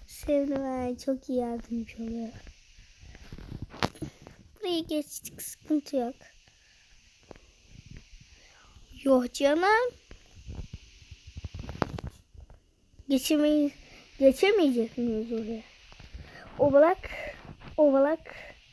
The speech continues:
Süperim be. Arkadaşlar bu oyunu bilip benden ş-, şey bitirenler var mı?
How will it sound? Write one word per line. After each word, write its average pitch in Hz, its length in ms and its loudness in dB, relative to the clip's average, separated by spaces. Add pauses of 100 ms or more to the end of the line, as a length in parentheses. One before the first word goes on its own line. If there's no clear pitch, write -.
(260)
Süperim 220 420 -2
be. 247 180 -10 (3250)
Arkadaşlar 339 500 -2
bu 269 180 0
oyunu 415 300 2 (120)
bilip 330 380 2 (840)
benden 320 580 4 (720)
ş-, - 180 -4 (1000)
şey 339 240 0 (300)
bitirenler 320 800 -8
var 349 200 -8
mı? 254 200 -10